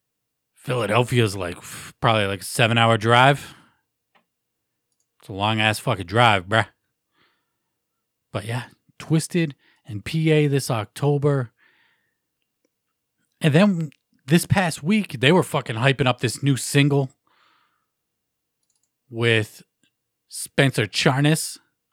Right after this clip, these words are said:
of Ice Nine Kills, the song called Envy. They had exclusive music video premiere on Loudwire.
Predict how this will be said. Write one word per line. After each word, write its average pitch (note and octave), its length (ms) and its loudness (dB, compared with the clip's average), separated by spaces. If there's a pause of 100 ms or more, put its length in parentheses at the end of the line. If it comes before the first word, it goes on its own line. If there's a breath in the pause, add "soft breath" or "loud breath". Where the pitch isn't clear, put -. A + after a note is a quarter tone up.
(120)
of B2 160 0
Ice C3+ 300 -2
Nine A2 240 2
Kills, C3 420 0
the A#2 100 -6
song A#2 300 0
called F#2+ 340 -4
Envy. D#3+ 460 2 (400 soft breath)
They C3 100 2
had C3 160 6
exclusive D3+ 760 2
music D3 360 2
video D#3 340 2
premiere C#3+ 400 0
on A#2 220 0
Loudwire. D3 800 2